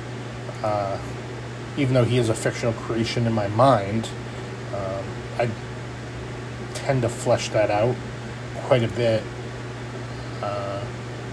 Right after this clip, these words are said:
little fun fact about me, I have written two books. Um, self-published one, but nothing crazy, nothing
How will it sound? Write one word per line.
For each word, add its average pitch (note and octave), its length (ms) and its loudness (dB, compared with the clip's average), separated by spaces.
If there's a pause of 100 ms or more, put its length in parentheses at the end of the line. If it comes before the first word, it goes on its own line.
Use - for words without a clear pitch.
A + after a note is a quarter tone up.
(920)
little D#3+ 140 8
fun B2 220 6
fact - 360 4
about A2 320 4
me, B2+ 880 4 (360)
I B2 260 8
have A2+ 680 4 (680)
written B2+ 540 4 (360)
two - 220 0
books. - 720 2 (1120)
Um, G#2 320 -2 (1800)
self-published A#2 720 4
one, A2 260 4 (800)
but G#2+ 240 8 (640)
nothing B2 480 4 (260)
crazy, G#2+ 580 2
nothing A2+ 360 2